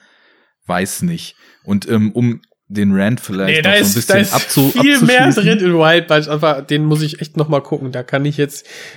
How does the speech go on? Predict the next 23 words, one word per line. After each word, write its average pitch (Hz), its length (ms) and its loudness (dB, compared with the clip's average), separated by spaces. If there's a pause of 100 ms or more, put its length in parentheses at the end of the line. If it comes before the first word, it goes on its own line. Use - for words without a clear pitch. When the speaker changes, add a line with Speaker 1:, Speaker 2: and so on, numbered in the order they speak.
(100)
Speaker 2:
weniger 131 400 -6
zu - 140 -10
sagen. 131 340 -4
Speaker 1:
Ja. 135 100 -8
Speaker 2:
Hab 139 60 -8
ich, - 280 -16
ich - 120 -16
fand 151 360 -4
den 147 180 0
beim 139 200 0
ersten 151 340 -4
Mal, 139 380 -8
hat - 180 -16
er 143 80 -2
mich, 143 400 -14 (180)
äh, 139 120 -14
eigentlich 139 280 -16
ganz 143 220 -12
gut - 160 -14
mitgerissen, 147 640 -10
weil 139 120 -4
ich 139 180 -12
diese, 135 420 -8